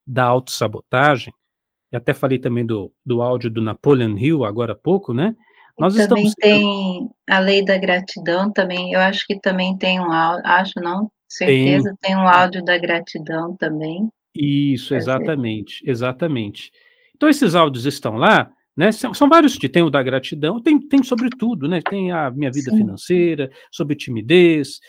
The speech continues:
Speaker 1: sobre um aspecto da minha saúde, sobre relacionamento, não importa.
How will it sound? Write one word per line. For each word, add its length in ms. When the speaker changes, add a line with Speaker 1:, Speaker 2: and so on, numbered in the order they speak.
Speaker 1:
sobre 800
um 160
aspecto 640
da 120
minha 200
saúde, 760
sobre 300
relacionamento, 580
não 80
importa. 640